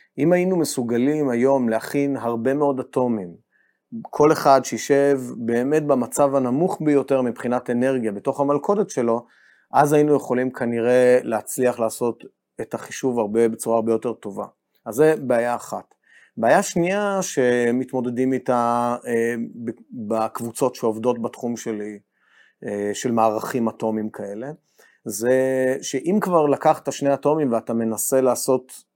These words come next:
את השער הלוגי ביניהם, להצליח להגיע לשער שהוא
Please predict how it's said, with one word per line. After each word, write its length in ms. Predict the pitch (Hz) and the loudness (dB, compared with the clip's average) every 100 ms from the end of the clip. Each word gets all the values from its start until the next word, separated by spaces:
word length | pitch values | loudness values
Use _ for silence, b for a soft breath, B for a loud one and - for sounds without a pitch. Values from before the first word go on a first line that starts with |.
| _ - | _ -18
את 140 | 110 | -8
השער 440 | 117 - 143 139 131 | -8 0 6 6 6
הלוגי 320 | 127 202 214 | 4 2 2
ביניהם, 440 | 131 110 104 107 135 b b b | 0 -2 -4 -8 -12 b b b
להצליח 440 | 120 117 170 185 160 | -4 -2 2 2 4
להגיע 680 | 131 123 120 143 143 143 139 | 4 4 2 4 4 2 -2
לשער 560 | 127 110 - 143 131 135 | -6 -6 0 4 4 4
שהוא 680 | - 113 113 113 113 - | -2 -6 -2 -2 -2 -6